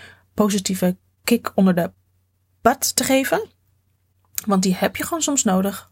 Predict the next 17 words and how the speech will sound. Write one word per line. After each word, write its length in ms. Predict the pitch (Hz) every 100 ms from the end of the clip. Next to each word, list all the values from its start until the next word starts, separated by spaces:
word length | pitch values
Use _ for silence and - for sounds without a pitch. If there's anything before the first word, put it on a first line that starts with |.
| _
Ook 220 | 226 269
weer 120 | 254 214
even 300 | 202 - -
om 200 | 220 262
weer 200 | 262 247 -
door 280 | 185 226
te 120 | 226 190
pakken. 360 | 180 185 185 - - - - - _
Eh, 260 | 185 180 170 -
en 160 | 202
weer, 260 | 196 180 185
eh, 140 | - 165
back 180 | 196 196
on 100 | 185
track 180 | - -
te 120 | -
komen. 320 | - - -